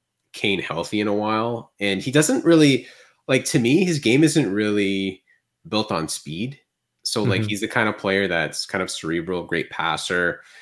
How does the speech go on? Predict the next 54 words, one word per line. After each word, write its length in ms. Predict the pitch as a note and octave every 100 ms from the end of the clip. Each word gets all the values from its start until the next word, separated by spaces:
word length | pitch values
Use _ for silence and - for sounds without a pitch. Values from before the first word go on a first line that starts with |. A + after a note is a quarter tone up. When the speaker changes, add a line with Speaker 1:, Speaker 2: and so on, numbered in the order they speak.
| _
Speaker 1:
I 60 | G2
think 140 | G#2+ A#2
if 100 | A2
he's 160 | G2
healthy, 720 | - E2 F2+ - F#2+ F#2+ F#2
he 140 | F#2 G2+
could 140 | -
still 180 | - F#2+
be 100 | F#2
really 200 | E2+ F#2 D#2
effective, 440 | - D#2+ - A#2+
and 80 | F#2
especially 340 | - F2+ -
if 40 | E2+
he's 120 | D#2+
going 220 | E2 E2
to 160 | - E2
a 40 |
strong 640 | - - E2 D#2 D2 D#2+ - _
team. 380 | - - F#2+ A2+
It's 140 | D2 -
in 120 | F#2
the 100 | D#2
Eastern 240 | F2 D2+
Conference, 380 | C#2+ D2 - G#2+
it 60 | A2
sounds 280 | - A#2 A#2
like. 220 | B2 B2
So, 400 | - G2 E2+ - _ - - - - - _ -
um, 360 | G2+ G#2 G#2 -
I, 300 | A#2 - - -
I 100 | B2
would 120 | D#3
definitely 300 | B2+ B2 B2
give 140 | G#2 G2+
him 100 | F#2
a 40 |
shot, 400 | - F2+ G2+ A2+
but 80 | D2+
yeah, 80 | F#2+
you 100 | F2+
gotta 180 | A#2+ B2
temper 280 | A#2+ G2+ G2+
your 100 | F#2
expectations. 440 | - - G2+ F#2
You're 120 | F#2+
not, 180 | G2+ G2
you're 80 | G2+
not 220 | A2 G#2+
getting 380 | F#2+ F2+ F2 E2
a 80 | E2+
hundred-point 480 | F#2+ E2 - D2+ -
player 220 | C2 B1
anymore. 340 | D2 - C#2